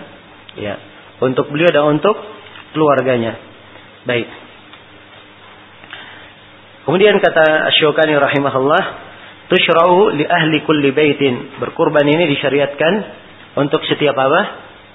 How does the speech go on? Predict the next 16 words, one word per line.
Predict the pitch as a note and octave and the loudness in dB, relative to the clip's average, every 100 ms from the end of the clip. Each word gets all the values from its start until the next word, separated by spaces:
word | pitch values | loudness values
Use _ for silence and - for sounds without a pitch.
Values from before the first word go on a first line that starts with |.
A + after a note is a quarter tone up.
| - - - - - - - - B2 | -20 -20 -20 -20 -20 -20 -20 -10 -2
Hah? | D3 F#3+ - - - - - - - - | -2 -2 -10 -20 -20 -20 -20 -20 -20 -6
Setiap | C3+ - F#3+ G3+ G3 - - - - - - - - - | -6 -2 2 2 0 -4 -16 -20 -20 -20 -20 -20 -18 -2
keluarga. | E3+ D3+ A2+ G#2+ - - - - - - - - - | 2 2 2 -4 -6 -14 -20 -20 -20 -20 -20 -20 -12
Ya, | G#2 G2+ | -8 -6
jadi | G#2+ D3 | -2 -2
ukurannya | F#3+ D3+ E3 F3 E3+ | -2 0 0 2 0
adalah | C#3+ C3+ | 2 2
apa? | D#3 F#3+ - - - - - - - - - - | 0 -4 -8 -18 -20 -20 -20 -20 -20 -20 -20 -8
Adalah | D3 D3+ C#3+ | -2 0 0
keluarga. | D3 C#3 A#2 G#2 F#2 - - - - - - | 2 2 0 -4 -8 -14 -20 -20 -20 -20 -8
Kalau | C3 D#3 | -2 0
dia | G#3 | 2
dalam | G#3+ G3+ F3 | 4 2 2
satu | E3+ F3 | -2 0
keluarga | E3+ F3 F3 | 2 2 2
misalnya, | D3+ D3 C#3 C3 | 0 0 -2 0